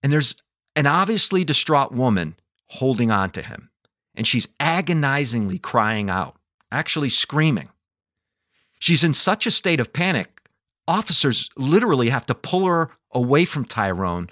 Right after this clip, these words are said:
so medics can keep him alive and get him to the hospital. At one point, she tries to jump into the ambulance, again screaming, crying out for her husband,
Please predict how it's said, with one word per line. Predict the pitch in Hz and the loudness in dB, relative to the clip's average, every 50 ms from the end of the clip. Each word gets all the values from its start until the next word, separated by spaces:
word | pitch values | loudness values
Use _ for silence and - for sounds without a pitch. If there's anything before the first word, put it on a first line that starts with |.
| - - - | -14 -14 -8
so | - - 120 | -4 -2 0
medics | 107 113 131 156 156 104 - - - - - - - _ - | 2 2 2 2 0 -2 -4 -4 -6 -6 -6 -10 -16 _ -8
can | - 120 | -8 -6
keep | - - 143 - - | -4 -4 -4 -4 -2
him | 123 | 0
alive | 117 107 101 120 131 143 123 95 90 87 - - _ _ - | 0 0 2 2 2 2 2 0 -2 -4 -8 -14 _ _ -8
and | 104 107 | -6 -4
get | - 113 98 | -2 -2 -2
him | 98 90 | -2 -2
to | - - | -4 -4
the | 90 113 | -4 -4
hospital. | - 143 151 - - - - - - - _ _ _ _ _ _ _ _ _ _ - 139 | -4 -4 -4 -6 -6 -8 -10 -12 -18 -18 _ _ _ _ _ _ _ _ _ _ -6 -4
At | 143 - | -2 0
one | 147 185 208 220 | 2 2 2 2
point, | 214 - - 196 190 147 - | 0 -2 -2 0 0 0 0
she | - - 151 | 0 -2 -2
tries | - - 160 147 139 - | 0 0 0 0 0 -2
to | 123 101 | -4 -2
jump | - - 143 147 - - | 0 2 2 2 0 0
into | 151 - - 156 | -2 0 0 0
the | 113 120 120 117 | 0 2 2 2
ambulance, | 135 170 196 190 151 104 95 95 90 - - - - _ - | 2 2 0 0 0 -2 -2 -2 -4 -4 -6 -8 -10 _ -6
again | 120 123 - 170 175 196 190 | -6 -2 0 2 2 4 4
screaming, | 180 - - - 156 175 202 196 165 120 107 101 | 2 0 0 0 2 2 4 4 4 2 2 0
crying | - - 151 139 143 147 147 139 | 0 0 2 2 2 2 0 0
out | 135 131 143 139 | 0 0 -2 -2
for | - - 117 104 | -4 -6 -6 -4
her | 92 104 98 | -2 -2 -4
husband, | - 110 131 170 160 - - 80 78 165 | -4 -4 -6 -6 -6 -6 -8 -8 -8 -8